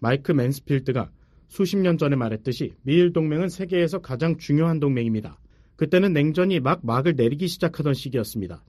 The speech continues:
적어도 돌이켜보면 그렇게 볼 수 있습니다. 그리고 그때 중국은 아직 지금의 중국이 아니었죠. 그때는 북한도 장거리 탄도미사일이나 중거리 탄도미사일, 핵무기를 보유하지 않았었습니다. 미일 동맹이 사십 년 전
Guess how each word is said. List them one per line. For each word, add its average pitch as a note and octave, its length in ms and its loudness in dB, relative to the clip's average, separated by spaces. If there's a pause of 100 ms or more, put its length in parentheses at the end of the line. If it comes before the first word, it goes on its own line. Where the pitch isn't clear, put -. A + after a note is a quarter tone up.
적어도 C3 380 -2
돌이켜보면 C3 540 0
그렇게 C3 260 -4
볼 A#2+ 120 0
수 A#2 120 -6
있습니다. G#2+ 360 -4 (420)
그리고 E3 260 4
그때 E3+ 280 0
중국은 E3 420 0
아직 B2+ 280 -4
지금의 C3 340 0
중국이 B2+ 360 -2
아니었죠. A2 500 -4 (380)
그때는 D3+ 400 2
북한도 C#3+ 480 0
장거리 B2 460 0
탄도미사일이나 C3 800 0
중거리 C3+ 500 -2
탄도미사일, B2+ 640 -2 (300)
핵무기를 D#3+ 440 2
보유하지 A#2 680 -2
않았었습니다. G#2+ 840 -6 (560)
미일 D3 260 4
동맹이 D3 380 4
사십 E3 340 -4
년 D3+ 220 2
전 C#3+ 180 -2